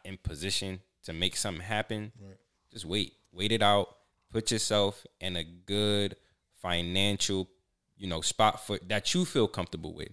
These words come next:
Speaker 1: No one else. You personally feel comfortable with.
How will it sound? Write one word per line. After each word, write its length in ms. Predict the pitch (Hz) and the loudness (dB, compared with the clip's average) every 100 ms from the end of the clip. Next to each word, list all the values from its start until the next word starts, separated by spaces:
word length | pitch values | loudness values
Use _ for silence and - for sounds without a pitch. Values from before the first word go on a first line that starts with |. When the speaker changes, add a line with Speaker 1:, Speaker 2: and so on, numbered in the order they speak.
| - | -8
Speaker 1:
No 140 | 104 | 0
one 220 | 120 123 | 4 6
else. 280 | 104 76 - | 4 2 -8
You 320 | - 107 110 - _ _ - | -4 2 2 0 _ _ -2
personally 500 | 117 120 95 87 85 | 2 4 2 0 -2
feel 160 | - 82 | -4 -6
comfortable 420 | 92 85 - 76 | -6 -8 -10 -10
with. 140 | - | -10